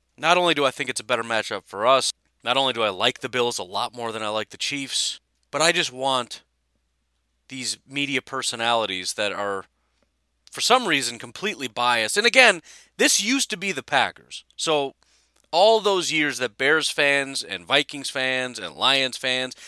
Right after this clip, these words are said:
and everybody else that just got sick of it had to deal with the infatuation of the Packers and Aaron Rodgers.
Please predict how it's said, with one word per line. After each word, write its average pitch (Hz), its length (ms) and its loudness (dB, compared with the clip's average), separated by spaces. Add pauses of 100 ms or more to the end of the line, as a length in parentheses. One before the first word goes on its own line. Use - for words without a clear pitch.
and 127 80 -6
everybody 180 360 4
else 151 160 4
that 127 120 -4
just 123 280 -4 (140)
got 123 200 0
sick - 260 -2
of 113 120 -8
it 110 120 -6 (220)
had 143 220 2
to 135 80 -2
deal 135 340 0
with 120 220 -4
the 117 120 -8
infatuation 120 1000 -4
of 92 100 -12
the - 60 -16
Packers 117 420 -2
and 113 100 -12
Aaron 107 220 -8
Rodgers. 107 480 -4